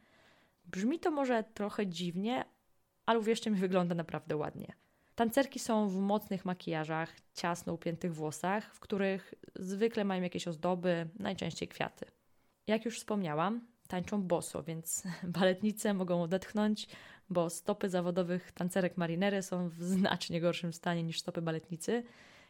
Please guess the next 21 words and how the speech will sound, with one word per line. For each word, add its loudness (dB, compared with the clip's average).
i 0
jest 2
to 0
pewnego 0
rodzaju 2
duma 0
i -6
dowód 0
na -2
ich -4
kunszt -4
i -2
zaangażowanie. -2
Mężczyźni 0
są 0
w -8
eleganckich, 0
wyprasowanych 0
koszulach, -2
rozpiętych -2
marynarkach, 0